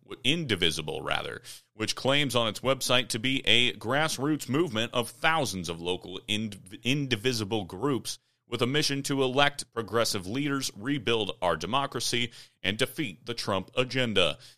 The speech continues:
The failed presidential candidate has repeatedly questioned the results of the two thousand sixteen election. In twenty twenty-one, Clinton said that Russian pl-, President Vladimir Putin helped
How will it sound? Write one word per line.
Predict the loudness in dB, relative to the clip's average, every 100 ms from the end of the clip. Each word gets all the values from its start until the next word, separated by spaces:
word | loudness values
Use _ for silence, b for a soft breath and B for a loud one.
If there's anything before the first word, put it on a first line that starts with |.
| B
The | -4
failed | 4 4 4
presidential | 0 0 0 -2 -4
candidate | -4 -2 0 2 0 0
has | -6 -4
repeatedly | -6 -2 -2 0 -4
questioned | -2 -2 -2 -4 -4
the |
results | -4 -2 -2 -4
of | -4
the | -4
two | -4 -2
thousand | -2 -2 -4
sixteen | -6 -4 -4 -4 -6 -6
election. | -4 0 2 2 0 0 -2 -14 B B B
In | -4 -2
twenty | 2 2
twenty-one, | 2 2 2 2 0 0
Clinton | -2 -4 -2 -2
said | 2 2
that | 2 0
Russian | 0 -2 -2 -6
pl-, | -8 -10 -12 _
President | -2 0 0 -2 4
Vladimir | 6 8 6 -2
Putin | -4 -2 -2 -6 -12 _ _ _
helped | 0 0 -2